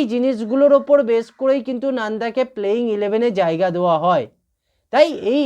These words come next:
ইস্টবেঙ্গল দল কিন্তু এই আইএসএলে দুর্দান্তভাবে ঘুরে দাঁড়াতে পারে এই মুম্বাই সিটি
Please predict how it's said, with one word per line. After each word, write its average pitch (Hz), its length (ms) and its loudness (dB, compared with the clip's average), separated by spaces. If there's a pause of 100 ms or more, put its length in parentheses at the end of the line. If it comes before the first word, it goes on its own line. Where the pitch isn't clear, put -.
(160)
ইস্টবেঙ্গল 294 720 2
দল 240 200 0 (120)
কিন্তু 240 260 -6 (260)
এই 269 100 0 (100)
আইএসএলে 240 680 0 (1900)
দুর্দান্তভাবে 277 920 4
ঘুরে 220 300 4
দাঁড়াতে 254 420 2 (140)
পারে 247 240 4 (520)
এই 277 260 4
মুম্বাই 240 560 2
সিটি 285 360 -2